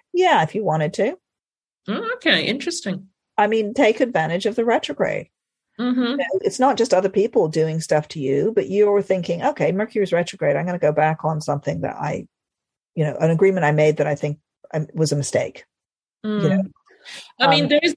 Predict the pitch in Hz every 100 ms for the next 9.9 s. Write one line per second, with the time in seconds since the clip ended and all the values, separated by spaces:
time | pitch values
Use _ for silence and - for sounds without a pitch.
0 | - 285 311 285 285 302 294 226 151 147
1 | 151 143 135 156 143 135 - - 147 135
2 | 135 151 147 - - _ _ _ _ -
3 | 175 147 135 - - 185 196 196 175 170
4 | - 185 165 170 160 175 175 165 156 151
5 | 147 147 131 - _ _ _ - 160 156
6 | 185 147 185 - - _ - 160 160 151
7 | 147 147 156 - 196 196 165 151 156 160
8 | 147 147 143 143 139 135 139 294 - _
9 | _ _ _ - 202 233 233 254